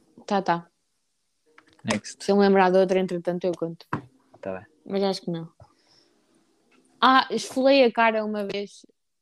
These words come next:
Speaker 1: tipo, a andar de bicicleta. Eu sabia
Speaker 2: Ah, pá,
Speaker 1: andar de
Speaker 2: foda-se, mas
Speaker 1: bicicleta.
Speaker 2: isso, isso era o prato do dia. Isso toda a gente, eu
Speaker 1: Não, mas tu não tens noção. Eu parecia, tipo, a minha... eu fiquei desfigurada.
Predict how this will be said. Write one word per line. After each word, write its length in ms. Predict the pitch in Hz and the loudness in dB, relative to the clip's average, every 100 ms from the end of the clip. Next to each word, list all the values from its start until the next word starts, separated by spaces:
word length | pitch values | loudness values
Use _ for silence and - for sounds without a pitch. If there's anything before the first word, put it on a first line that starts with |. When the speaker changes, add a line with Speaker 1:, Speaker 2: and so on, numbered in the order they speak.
| _ - | _ -6
Speaker 1:
tipo, 240 | 202 196 | -6 -4
a 80 | 185 | -4
andar 200 | 190 185 | -4 -4
de 60 | 190 | -6
bicicleta. 680 | 175 180 180 170 202 226 - - | -6 -8 -4 -6 -8 -18 -20 -6
Eu 100 | 185 | -6
sabia 280 | - 185 165 | -2 2 4
Speaker 2:
Ah, 40 | |
pá, 60 | 160 - | 2 0
Speaker 1:
andar 120 | - | -2
de 40 | |
Speaker 2:
foda-se, 320 | 135 131 135 123 | 0 0 0 0
mas 100 | 123 | 2
Speaker 1:
bicicleta. 280 | 170 170 | 0 0
Speaker 2:
isso, 80 | 131 | 0
isso 80 | 147 | 4
era 100 | 147 | 4
o 60 | 139 | 4
prato 220 | 156 151 185 | 2 0 -8
do 40 | |
dia. 360 | 160 151 135 98 | -4 -2 -2 -4
Isso 160 | - | -8
toda 180 | 113 113 | -4 -2
a 60 | 110 | -2
gente, 240 | 120 120 - | -4 -8 -8
eu 160 | 110 156 | -4 2
Speaker 1:
Não, 240 | 254 214 | 4 4
mas 340 | 202 190 - - _ _ _ _ | 0 -2 -8 -18 _ _ _ _
tu 120 | - | -4
não 180 | 240 240 | -2 0
tens 180 | 247 247 | 0 0
noção. 400 | 277 269 262 208 - - | -2 -4 -6 -6 -12 -4
Eu 160 | 202 196 | -2 0
parecia, 760 | 220 214 - 240 254 277 320 339 _ _ _ _ _ _ _ | 0 -2 -4 -6 -2 -2 -4 -10 _ _ _ _ _ _ _
tipo, 480 | - 247 214 190 170 - _ _ _ _ | -6 -6 -4 -6 -8 -14 _ _ _ _
a 40 | 208 | -2
minha... 240 | 220 220 | 0 2
eu 120 | 220 | 0
fiquei 200 | 214 240 | 0 -2
desfigurada. 840 | 233 - 262 311 262 226 202 175 | -2 -4 -2 0 2 0 -4 -8